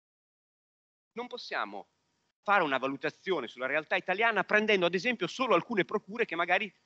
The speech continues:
da questo punto di vista sono virtuose. Il far luce su certi reati è nelle priorità dei programmi organizzativi delle procure. Ma sapete che ci sono delle procure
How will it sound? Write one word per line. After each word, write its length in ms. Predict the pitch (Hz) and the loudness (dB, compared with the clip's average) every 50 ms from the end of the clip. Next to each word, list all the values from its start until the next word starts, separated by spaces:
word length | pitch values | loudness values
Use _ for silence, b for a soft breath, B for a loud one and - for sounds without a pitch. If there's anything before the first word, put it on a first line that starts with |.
| _ _ | _ _
da 100 | - 156 | -4 -2
questo 220 | - 170 - 190 | -2 -4 -4 -6
punto 240 | - - 185 175 214 | -8 -6 -6 -4 -4
di 80 | 190 151 | -4 -4
vista 200 | 131 143 147 156 | -6 -10 -14 -12
sono 220 | - - 143 135 | -10 -8 -8 -8
virtuose. 600 | 127 131 135 - _ _ 85 82 73 76 _ _ _ _ _ _ _ _ _ _ _ _ _ _ _ _ _ _ _ _ _ _ _ _ _ _ _ | -8 -10 -12 -16 _ _ _ -20 -20 -20 _ _ _ _ _ _ _ _ _ _ _ _ _ _ _ _ _ _ _ _ _ _ _ _ _ _ _
Il 200 | - 294 285 285 | 2 2 2 2
far 240 | - - 285 277 277 | 2 2 2 2 4
luce 340 | 285 302 320 311 - 247 - | 4 4 4 4 2 -2 -4
su 140 | - 196 | -4 -6
certi 440 | 160 - - 196 180 160 - - 151 | -6 0 0 2 2 0 -2 -6 -4
reati 500 | 139 131 117 104 98 92 - _ - 120 _ _ _ _ _ _ | -2 -2 0 0 0 -2 -4 _ -20 -20 _ _ _ _ _ _
è 180 | - 311 320 | 4 4 6
nelle 480 | 277 214 190 190 185 175 165 160 160 156 | 6 8 8 8 8 8 6 6 4 2
priorità 680 | - - 156 156 151 147 143 143 143 131 - 165 156 147 | 2 0 0 4 4 6 6 4 2 2 4 6 6 6
dei 220 | 123 127 135 127 | 6 6 2 2
programmi 680 | - - 147 139 139 127 147 151 156 147 139 131 127 127 | 2 0 0 0 2 2 4 4 4 4 4 0 -2 -4
organizzativi 760 | 123 113 104 123 120 120 113 - - 117 - _ 139 123 113 98 | -4 -4 -6 -6 -8 -8 -10 -12 -12 -12 -12 _ -14 -16 -14 -14
delle 200 | 101 101 98 87 | -12 -14 -14 -16
procure. 520 | - 98 95 _ _ 107 95 90 87 _ _ _ _ _ _ _ _ _ _ _ _ _ _ _ _ _ _ _ _ _ _ | -18 -20 -20 _ _ -20 -20 -20 -20 _ _ _ _ _ _ _ _ _ _ _ _ _ _ _ _ _ _ _ _ _ _
Ma 100 | - - - | -10 -10 -10
sapete 380 | - - 214 208 302 247 208 | -8 -6 -4 -2 -2 0 0
che 100 | 113 104 | -2 -2
ci 100 | - 92 | -4 -8
sono 220 | - - 104 95 92 | -14 -12 -12 -10 -10
delle 180 | 98 92 87 | -10 -10 -10
procure 560 | - - 95 _ _ 110 104 92 87 78 - | -12 -14 -20 _ _ -16 -16 -14 -16 -18 -20